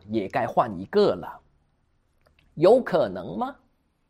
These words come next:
大佬们说的巨无霸指数也是一种象牙塔式的从高往下看，完全不了解真实的中国社会。麦当劳要是真敢把一个巨无霸卖到四十二块钱，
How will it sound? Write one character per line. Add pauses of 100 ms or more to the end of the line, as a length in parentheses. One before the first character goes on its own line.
(640)
大
佬
们
说
的
巨
无
霸
指
数
也
是
一
种
象
牙
塔
式
的
从
高
往
下
看， (260)
完
全
不
了
解
真
实
的
中
国
社
会。 (640)
麦
当
劳
要
是
真
敢
把
一
个
巨
无
霸
卖
到
四
十
二
块
钱，